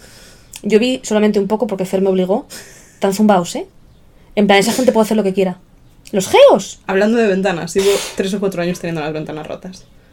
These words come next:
Speaker 1: Pero eso es cosa de la casera, Sara. Eso no es tu culpa.
Speaker 2: Pero no se lo he dicho.
Speaker 1: Bueno, pues entonces sí es tu culpa, claro.
Speaker 2: Claro.
Speaker 1: <laughs> Claro.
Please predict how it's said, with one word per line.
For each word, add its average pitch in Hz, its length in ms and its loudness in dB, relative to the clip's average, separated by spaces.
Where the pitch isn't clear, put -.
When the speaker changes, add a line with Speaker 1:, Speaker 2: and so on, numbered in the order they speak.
Speaker 1:
Pero 190 120 0
eso 185 100 -4
es 196 60 -8
cosa 185 120 -4
de 180 60 0
la 170 80 -2
casera, 170 360 -10
Sara. 165 260 -12
Eso - 80 -12
no 185 60 -4
es 180 40 -6
tu 185 80 -12
culpa. 165 240 -16
Speaker 2:
Pero 214 180 -2
no 269 60 0
se - 100 -8
lo - 80 -4
he 180 40 -4
dicho. - 160 -4
Speaker 1:
Bueno, 190 220 0
pues 185 120 -6
entonces 190 140 0
sí 214 60 4
es 196 80 0
tu 190 80 -4
culpa, 185 220 0
claro. 185 160 4
Speaker 2:
Claro. 247 680 2
Speaker 1:
<laughs> - 20 -20
Claro. 202 300 2